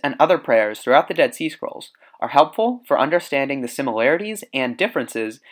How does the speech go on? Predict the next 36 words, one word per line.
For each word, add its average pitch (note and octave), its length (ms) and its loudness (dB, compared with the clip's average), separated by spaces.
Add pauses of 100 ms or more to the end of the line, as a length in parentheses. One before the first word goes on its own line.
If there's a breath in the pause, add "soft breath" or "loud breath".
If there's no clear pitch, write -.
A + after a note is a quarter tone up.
(140 soft breath)
between B2+ 300 -6
the A#2 80 -4
prayers C#3 460 4
of - 180 -6
different C#3+ 320 -4
strains A2+ 340 -4
of G#2 100 -12
Judaism A2 580 -4
during G#2 220 -8
the A2 60 -14
Second - 300 -10
Temple - 240 -10
period. - 460 -4 (540 soft breath)
And A#2+ 160 -8
this G3+ 200 0
type C#3 240 -2
of - 160 -10
prayer A2 260 0
in G#2+ 180 -10
particular A2 680 -8 (320 soft breath)
may C#3+ 140 4
explain B2+ 500 -6
why A#2 480 4 (240 soft breath)
early D3 240 4
rabbinic A#2+ 500 -4
prayers A#2+ 480 4
are A2 140 0
rarely B2 400 4
mystical, - 540 -8 (120)
especially - 460 2
in G#2 140 -10
contrast - 580 -4
to A#2 100 -10
later G#2+ 280 -4
Kabbalistic - 600 -6
prayers. - 520 -14